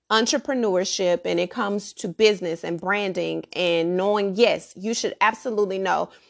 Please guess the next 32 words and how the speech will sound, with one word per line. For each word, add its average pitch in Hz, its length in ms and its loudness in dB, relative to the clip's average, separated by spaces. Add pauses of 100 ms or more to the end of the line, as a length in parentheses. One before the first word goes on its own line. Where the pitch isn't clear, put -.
(160)
that 214 200 4
it 202 140 6
is 208 160 6
a 202 140 4
business. 175 500 -2
Being 202 180 0
an 233 80 -2
entrepreneur 214 600 -4
is 185 120 -2
all 180 200 4
about 170 240 0
the 175 60 -4
business. 165 440 -4
When 170 160 -6
you 214 120 -2
have 240 260 0
people 220 260 -4
that 185 180 -2
create 185 640 0 (300)
products 196 580 2
and 185 140 -2
they 196 100 2
create, - 840 -2 (360)
um, 175 600 0 (640)
things, 196 720 2 (1000)
they 214 300 6
are 233 200 4
creating 214 720 0
it 160 220 -2
mostly 185 880 -2 (120)
for 180 560 4 (1200)
profit. - 440 2